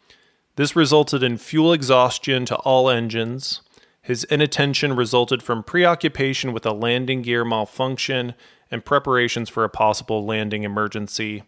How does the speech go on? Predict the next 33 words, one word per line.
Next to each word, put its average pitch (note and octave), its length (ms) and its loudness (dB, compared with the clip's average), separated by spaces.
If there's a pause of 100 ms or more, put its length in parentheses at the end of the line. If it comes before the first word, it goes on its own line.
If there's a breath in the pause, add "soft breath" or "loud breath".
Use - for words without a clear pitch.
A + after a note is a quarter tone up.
(640 soft breath)
Contributing E3+ 540 2
to D3+ 120 -4
the C#3+ 120 2
accident C#3 460 0
was A#2+ 140 -6
the B2 60 -4
failure C#3+ 520 2
of A#2+ 100 0
the B2 140 -4
other D#3+ 200 2
two D#3+ 260 -2
flight C#3+ 340 -2
crew C3+ 200 -2
members A#2 460 0
either A#2+ 300 0
to A2 100 -2
fully E3 320 0
comprehend C3+ 720 -2
the A#2+ 60 0
criticality C3+ 880 0
of A#2 60 -2
the A#2+ 100 -2
fuel A#2+ 320 -6
state A#2 460 -2 (580 soft breath)
or D3 220 2
to C3+ 140 0
successfully C#3 680 0
communicate A#2+ 560 -2
their A2+ 100 -6
concern A2 600 -4
to - 100 -14
the - 80 -12
captain. - 480 -6